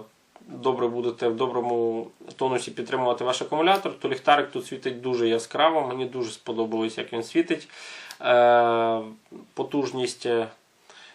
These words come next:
нашого джерела освітлення, потужність, е, світлодіоду тут всього-навсього сто люмен, але цього цілком достатньо для того, щоб осліпити нападника.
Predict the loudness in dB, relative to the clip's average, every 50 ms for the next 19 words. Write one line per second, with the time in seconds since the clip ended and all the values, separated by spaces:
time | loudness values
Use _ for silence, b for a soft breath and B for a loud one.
0 | B _ -4 -2 -2 0 -2 -2 -2 -2 -2 0 2 6 6 6 6 6 2 -4
1 | -6 -2 -2 -2 -2 -2 -4 -6 -10 -4 -4 -4 -4 -2 -4 -6 -6 -6 -8 -6
2 | -4 -2 -2 0 0 0 0 0 -2 -4 -6 -12 _ _ _ -20 -20 -14 -12 -12
3 | -6 0 0 0 2 2 2 4 4 4 2 0 0 -2 -4 -2 -4 -4 -2 0
4 | 2 4 6 4 4 2 -4 -4 -2 -2 -2 -4 -4 -8 -12 -20 _ _ -20 -20
5 | -8 -4 -2 0 0 0 0 0 0 0 0 -2 -8 -6 -4 -2 0 0 -2 -2
6 | -2 -2 -2 -2 -2 -4 -6 -4 -4 -4 -4 -4 2 4 4 4 4 2 -6 -6
7 | -4 -6 -6 -6 -6 -8 -10 -10 -8 -8 -8 -8 -8 -10 -8 -8 -8 -8 -2 0
8 | 0 0 0 -2 -12 -16 -18